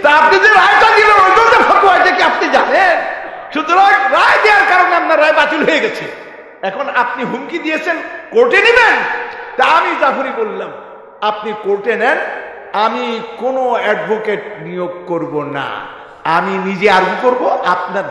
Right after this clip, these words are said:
যেহেতু অ্যাডভোকেটরা এগুলি জানবে না, আমি argue করব, আর আপনিও আপনার যত কিছু আইন খাতা নিয়ে আসেন, আমি দেখব আপনারটা টিকে না, আমারটা টিকে।" আলহামদুলিল্লাহ বললেন না?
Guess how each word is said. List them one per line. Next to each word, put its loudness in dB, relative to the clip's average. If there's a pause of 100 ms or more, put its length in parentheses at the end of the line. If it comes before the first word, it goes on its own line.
যেহেতু -2
অ্যাডভোকেটরা 0
এগুলি -2
জানবে 0
না, -4 (640)
আমি -2
argue 2
করব, 0
আর 0 (100)
আপনিও 2 (300)
আপনার -2
যত -4
কিছু -6
আইন 0
খাতা -4
নিয়ে 0
আসেন, 4 (440)
আমি -2
দেখব 0
আপনারটা -2
টিকে -6
না, -4
আমারটা -8
টিকে।" -18 (3000)
আলহামদুলিল্লাহ -6
বললেন -8
না? -10